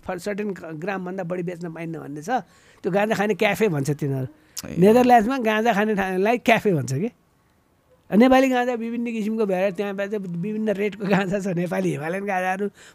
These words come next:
Speaker 1: पाइन्छ, अचम्म परेर खाएर आएछन् नेपालीहरूले, नेपालमा खान पाइन्न।
Speaker 2: हुँ।
Speaker 1: नेदरल्यान्ड्समा गएर गाँजा खाए महँगो त महँगै छ।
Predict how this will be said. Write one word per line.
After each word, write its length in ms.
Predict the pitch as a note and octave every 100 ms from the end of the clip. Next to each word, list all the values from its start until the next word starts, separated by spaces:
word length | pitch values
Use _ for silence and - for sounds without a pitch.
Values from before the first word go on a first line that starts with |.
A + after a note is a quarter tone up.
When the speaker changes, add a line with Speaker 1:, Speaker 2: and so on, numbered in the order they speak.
| -
Speaker 1:
पाइन्छ, 220 | D#3+ F3
अचम्म 400 | F3 E3+ G#3+ G3+
परेर 260 | G3 F#3
खाएर 340 | G3 G3 F#3+ G3
आएछन् 340 | F#3+ F3+ F#3+
नेपालीहरूले, 500 | F3+ F3+ F#3 F3 G#3+
नेपालमा 340 | G#3+ G#3 G#3+ F#3
खान 200 | D#3+ D#3
पाइन्न। 280 | F#3 G3+
Speaker 2:
हुँ। 720 | G3 - _ - G#2 G2 F2+ D#3+
Speaker 1:
नेदरल्यान्ड्समा 440 | A3 B3 B3+ B3
गएर 140 | A3+
गाँजा 260 | G#3+ G3+ F#3+
खाए 160 | F3 C4
महँगो 280 | A#3+ D4
त 60 | C#4
महँगै 340 | A3+ G3+ F3+
छ। 80 | D3+